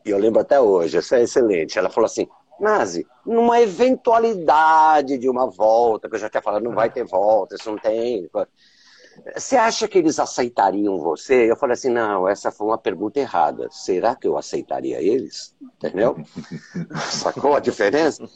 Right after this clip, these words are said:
E a-, e aí, mas ela, isso não saiu na matéria que ela fez pra uol. Na matéria que fez pra uol, ela entrevistou o Gaspa e o André. O Gaspa falou assim, "Nem a pau, nem fudendo, eu tô com outro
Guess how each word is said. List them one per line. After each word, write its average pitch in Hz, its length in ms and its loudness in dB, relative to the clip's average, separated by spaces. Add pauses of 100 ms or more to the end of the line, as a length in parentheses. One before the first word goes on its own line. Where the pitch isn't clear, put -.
(300)
E 180 100 6
a-, 165 160 2 (120)
e 170 120 4
aí, 160 480 4
mas 131 320 -4 (100)
ela, 143 220 2
isso 190 240 2
não 208 140 4
saiu 202 320 4
na 180 100 4
matéria 110 420 0
que - 80 -12
ela 90 120 -6
fez 87 180 -8
pra 92 160 -2
uol. 64 280 -4 (160)
Na 113 140 -2
matéria 165 380 0
que 170 120 -2
fez 113 220 -2
pra 87 160 -4
uol, 117 200 4
ela 131 100 4
entrevistou 120 600 0
o 104 100 -4
Gaspa 131 580 0
e 175 80 4
o 180 100 6
André. 196 420 0 (680)
O 117 180 -2
Gaspa 170 340 2
falou 160 180 0
assim, 110 380 -4
"Nem 220 180 2
a 196 100 0
pau, 107 500 2
nem 160 120 0
fudendo, 104 720 -4
eu 95 40 0
tô - 120 -12
com 190 140 -4
outro - 220 -2